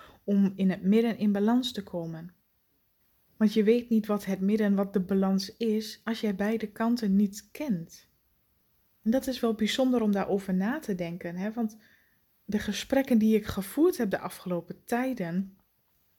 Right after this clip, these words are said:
ik vind het heerlijk om met mensen in gesprek te zijn en te luisteren hoe,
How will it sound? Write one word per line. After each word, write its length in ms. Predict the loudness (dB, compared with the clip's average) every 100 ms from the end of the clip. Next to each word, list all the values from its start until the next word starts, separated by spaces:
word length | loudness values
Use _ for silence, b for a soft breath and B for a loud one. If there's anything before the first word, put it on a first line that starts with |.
| _
ik 120 | -14 -2
vind 200 | 2 2
het 120 | 2
heerlijk 520 | 4 6 4 2 2
om 80 | 0
met 140 | 0
mensen 320 | 2 2 0
in 120 | -4 -4
gesprek 480 | -6 -10 -6 -6
te 100 | -6
zijn 260 | -8 -8 -8
en 120 | -8
te 140 | -6 -6
luisteren 760 | -2 -2 -2 -4 -10 -12 -8
hoe, 500 | -6 -2 2 2 0